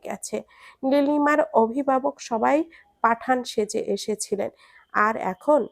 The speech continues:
নীলিমার দোষ বেশি দেখছে। "কি ম্যাডাম, আমার মুখে থুতু দিবে না? গদগদ করে থুতু দাও।" আচমকা নীলিমা ফুঁপিয়ে কেঁদে ফেলল।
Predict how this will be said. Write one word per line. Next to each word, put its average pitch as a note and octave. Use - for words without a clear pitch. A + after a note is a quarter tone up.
নীলিমার A3
দোষ G#3+
বেশি G2+
দেখছে। -
"কি D#4+
ম্যাডাম, D#4+
আমার A3+
মুখে G#3+
থুতু A#3
দিবে B3
না? F4
গদগদ G#3
করে C4
থুতু B3+
দাও।" B3
আচমকা A3+
নীলিমা A3
ফুঁপিয়ে B3
কেঁদে G#3+
ফেলল। F#3+